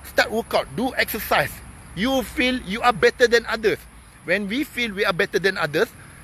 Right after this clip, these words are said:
kita punya confident level naik. <laughs> Ha, ha. Sebab apa? Saya ingat lagi, uh, saya kayuh basikal, kan? Dan saya tengok orang berjalan kaki. Saya rasa saya lebih confident daripada orang jalan kaki. Macam itulah maksudnya. Okey, nombor dua adalah,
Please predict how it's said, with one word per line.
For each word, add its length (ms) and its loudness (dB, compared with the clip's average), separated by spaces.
kita 180 -4
punya 160 0
confident 400 2
level 240 2
naik. 220 -8
<laughs> 100 -20
Ha, 140 8
ha. 160 4
Sebab 180 0
apa? 200 -8
Saya 180 0
ingat 160 0
lagi, 400 -4
uh, 320 2
saya 300 2
kayuh 260 2
basikal, 480 -2
kan? 220 4
Dan 240 -2
saya 100 0
tengok 320 -2
orang 240 0
berjalan 240 2
kaki. 240 -4
Saya 220 0
rasa 180 -6
saya 160 0
lebih 220 -6
confident 340 -4
daripada 240 -4
orang 140 -6
jalan 180 -4
kaki. 240 -12
Macam 240 2
itulah 240 0
maksudnya. 380 -6
Okey, 180 -2
nombor 400 2
dua 160 0
adalah, 240 -2